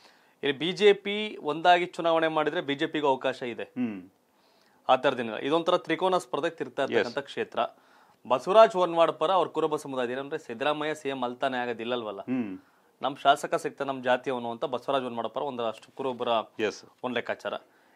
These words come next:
Speaker 1: ಇಲ್ಲಿ ಉಮೇಶ್ ಕೋಳ್ಕರ್ ಜಿಲ್ಲಾ ಪಂಚಾಯತ್ ಅಧ್ಯಕ್ಷರಾಗಿದ್ದವರು ಬಿ ಜೆ ಪಿಯಿಂದ ಅವರು, ಅವರು ವಿಜಯಗೌಡ ಪಾಟೀಲು ಅವರು ಕೂಡ ಸೋತವ್ರೆ, ಅನುಕಂಪ ಲೆಕ್ಕಾಚಾರ.
Speaker 2: ಹ್ಮ್.
Speaker 1: ಅದು ಕ-, ಟಿಕೆಟ್ ಯಾರಿಗೆ ಅನ್ನೋದು ಒಂದು ಕ್ಲಾರಿಟಿ ಸಿಗ್ಬೇಕು ಬಿ ಜೆ ಪಿದು.
Speaker 2: ಬಿ ಜೆ ಪಿದು.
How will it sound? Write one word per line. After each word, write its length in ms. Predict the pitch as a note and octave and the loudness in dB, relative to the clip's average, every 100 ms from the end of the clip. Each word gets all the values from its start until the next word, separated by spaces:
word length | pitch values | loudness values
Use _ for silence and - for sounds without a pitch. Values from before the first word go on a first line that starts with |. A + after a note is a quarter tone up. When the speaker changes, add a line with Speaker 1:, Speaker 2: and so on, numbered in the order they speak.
| _ | _
Speaker 1:
ಇಲ್ಲಿ 180 | C3 D#3+ | -2 2
ಉಮೇಶ್ 400 | E3+ E3 F#3 F#3 | 2 2 0 0
ಕೋಳ್ಕರ್ 340 | E3 D#3+ E3 | 0 0 0
ಜಿಲ್ಲಾ 180 | D3 D3+ | 0 0
ಪಂಚಾಯತ್ 320 | D3 C#3+ C#3 | 0 -2 -6
ಅಧ್ಯಕ್ಷರಾಗಿದ್ದವರು 520 | B2 C3+ - B2+ A#2+ A#2+ | -4 -4 -2 -4 -2 -4
ಬಿ 120 | B2+ | -4
ಜೆ 100 | B2+ | -6
ಪಿಯಿಂದ 220 | B2+ A#2+ | -6 -4
ಅವರು, 300 | A#2+ A2+ A2 | -4 -4 -6
ಅವರು 400 | - A#2+ A2+ A#2+ B2+ | -6 -4 -4 -6 -8
ವಿಜಯಗೌಡ 300 | B2+ C#3+ C#3+ | -4 0 2
ಪಾಟೀಲು 640 | C3+ B2+ B2 B2+ E3 G3+ - - | 2 0 -2 -4 -6 -8 -14 -8
ಅವರು 300 | D3 E3+ F#3 | -4 0 0
ಕೂಡ 180 | F#3 E3+ | 2 6
ಸೋತವ್ರೆ, 720 | D#3+ C#3 D3+ D3 C#3 B2 - _ - - _ _ | 6 4 -4 -2 -2 -2 -6 _ -20 -20 _ _
ಅನುಕಂಪ 380 | C#3+ D3+ C#3 B2 | -4 -2 -2 0
ಲೆಕ್ಕಾಚಾರ. 480 | A#2 A2+ A2+ - A2+ | -4 -2 -4 -4 -8
Speaker 2:
ಹ್ಮ್. 380 | G#2 G#2+ F2+ E2 - | -8 -10 -12 -12 -4
Speaker 1:
ಅದು 180 | D3 E3+ | -2 -2
ಕ-, 1000 | - _ _ _ _ _ _ - D#3 C#3+ | -8 _ _ _ _ _ _ 0 4 4
ಟಿಕೆಟ್ 400 | - G3+ C4 G#3 | 2 2 4 6
ಯಾರಿಗೆ 220 | F#3 D#3 | 6 4
ಅನ್ನೋದು 180 | C#3+ E3+ | 0 -4
ಒಂದು 120 | D#3 | -2
ಕ್ಲಾರಿಟಿ 260 | C#3 B2 C3+ | 0 -2 -4
ಸಿಗ್ಬೇಕು 460 | A#2 G#2 G#2 - - _ _ _ _ _ | -14 -10 -10 -12 -18 _ _ _ _ _
ಬಿ 120 | C#3 D#3+ | -2 0
ಜೆ 140 | D3+ | 0
ಪಿದು. 280 | D3 A2+ A2 | 0 -4 -4
Speaker 2:
ಬಿ 120 | A#2+ | -4
ಜೆ 140 | A2 | -2
ಪಿದು. 240 | F#2+ E2+ | -6 -8